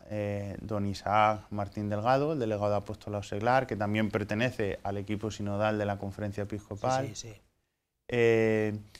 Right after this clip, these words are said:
Speaker 1: está Mari Carmen,
Speaker 2: Verdad.
Speaker 1: que también, eh, pues, secretaria, ¿no? en el arzobispado y que ha hecho las veces de secretaria también de esta comisión,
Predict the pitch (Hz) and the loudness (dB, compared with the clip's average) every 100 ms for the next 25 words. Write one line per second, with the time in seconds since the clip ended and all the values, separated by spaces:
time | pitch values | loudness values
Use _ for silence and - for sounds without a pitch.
0 | _ - 107 117 113 113 110 127 131 131 | _ -10 -2 2 4 2 2 4 4 4
1 | 131 143 143 - - - _ 131 113 104 | 2 0 -2 -8 -18 -18 _ -12 -4 -4
2 | 104 101 104 104 104 92 - 92 90 80 | -2 -4 -2 0 -2 -4 -8 -8 -8 -8
3 | - - 98 - - - - 98 95 110 | -12 -16 -16 -18 -20 -12 -8 -4 0 2
4 | 110 104 107 104 101 101 101 98 92 - | 2 0 0 -2 -2 -4 -4 -6 -8 -10
5 | 101 - 101 92 117 113 98 101 95 107 | -10 -4 -4 0 2 2 0 -4 -4 -2
6 | 101 95 107 104 101 98 95 92 101 95 | -2 0 -4 -4 -6 -6 -6 -6 -6 -4
7 | 101 98 98 104 107 98 - 101 104 107 | -2 -4 -4 -4 -4 -6 -6 -8 -6 -8
8 | 104 127 | -6 -6